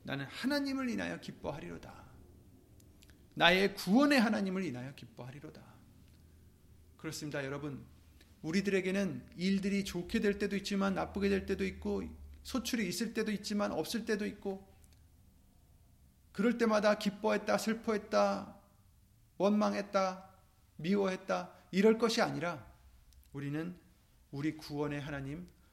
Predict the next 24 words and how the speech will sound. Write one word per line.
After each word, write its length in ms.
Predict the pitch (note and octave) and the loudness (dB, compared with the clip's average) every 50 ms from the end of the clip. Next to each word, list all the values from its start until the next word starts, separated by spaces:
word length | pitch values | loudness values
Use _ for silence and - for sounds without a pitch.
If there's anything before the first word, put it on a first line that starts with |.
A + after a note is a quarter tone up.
| _ - - | _ -14 -4
예수의 680 | C#3 D3 E3 G3 G#3+ G3+ G3+ - - A#3 A3+ G#3+ G#3 F3+ | 0 2 4 4 4 4 2 0 -2 0 0 0 0 0
이름으로 300 | F3 F3+ F#3 F3+ F3 E3+ | 0 0 -2 -2 -2 -4
오신 200 | - - F#3 D#3+ | -6 -6 -6 -8
하나님을 500 | C#3+ - G3+ G3+ F#3+ F3+ E3 D3+ D3+ D3 | -6 -4 -2 -2 -2 -2 -4 -4 -4 -4
인하여 480 | B2+ B2+ B2+ B2 B2+ C3 D#3 F3 - - - - - _ _ _ _ _ _ _ - | -4 -4 -4 -6 -6 -8 -8 -10 -12 -16 -20 -20 -20 _ _ _ _ _ _ _ -4
기뻐할 500 | - G#3 G#3 G3+ G#3 G#3 F#3+ E3+ D#3 D3 | -2 -2 -2 0 -2 -6 -6 -6 -6 -8
수 140 | - - | -10 -8
있는, 280 | C3+ C3+ C#3+ D#3 E3+ E3+ - _ _ _ _ _ _ | -8 -8 -8 -10 -10 -12 -16 _ _ _ _ _ _
항상 540 | - - - D4+ D#4 C#4+ B3+ B3+ A#3+ A3+ G3+ | -10 -4 -2 0 0 0 0 0 0 -2 -2
기뻐할 400 | - E3 - - - D3+ C#3+ C3 | -6 -8 -8 -6 -4 -4 -4 -4
수 140 | - - | -6 -8
있는 240 | C#3 C3+ C#3+ D3+ D3+ - - _ _ _ _ _ _ _ | -8 -8 -8 -10 -12 -14 -20 _ _ _ _ _ _ _
믿음이 720 | - C3 F3+ G3+ G3 D4+ C#4+ C#4 C#4+ C#4 C4 B3+ - - - | -4 0 2 4 6 4 4 2 2 -2 -2 -4 -8 -12 -12
꼭 380 | - - C#4+ C#4+ - - - - | -8 -6 -4 -4 -6 -8 -12 -14
돼야 180 | - D3+ D3 | -10 -8 -6
된다라는 480 | D3 D#3 D3+ D3+ D3 C3+ C3 B2+ B2+ C3 | -6 -6 -6 -6 -8 -10 -10 -12 -12 -14
것입니다. 440 | C3+ - - C#3 D3 - - - - - - - - - - _ _ _ _ _ - - - - - - - - _ _ _ _ _ _ _ _ _ _ _ _ _ _ _ _ _ _ _ _ - - - - - _ _ _ _ _ - | -14 -16 -18 -18 -20 -20 -20 -20 -20 -20 -20 -20 -20 -20 -20 _ _ _ _ _ -20 -20 -20 -20 -20 -20 -20 -20 _ _ _ _ _ _ _ _ _ _ _ _ _ _ _ _ _ _ _ _ -20 -20 -20 -20 -20 _ _ _ _ _ 0
이 100 | G3+ A3 | 2 4
말씀들을 960 | G#3+ G3 G3 G3 G3 G3+ G3 F#3+ F#3 G3 G3 G3 F#3 - - - - - - | 4 4 4 2 0 0 -2 0 2 2 2 2 2 0 -4 -8 -14 -16 -12
우리는 360 | C#3+ D3 F#3 F#3+ F#3+ F#3+ F3 D3+ | -6 -4 -2 -2 0 -2 0 0
여러 760 | D#3+ F#3+ A#3+ C4 C4+ C#4 C#4+ C#4 D4 D4+ D4+ D4 D4+ D#4 D4+ | 0 2 2 2 2 2 0 0 2 2 2 2 2 0 0
번 160 | D4 C#4 B3+ | 2 2 0
들어왔을 480 | G#3+ A3+ G3+ G3 F#3+ F#3 E3+ - - - | 2 2 2 2 2 0 0 -4 -8 -10
것입니다. 440 | - - - - D#3 C#3+ - - | -10 -10 -8 -8 -8 -10 -10 -12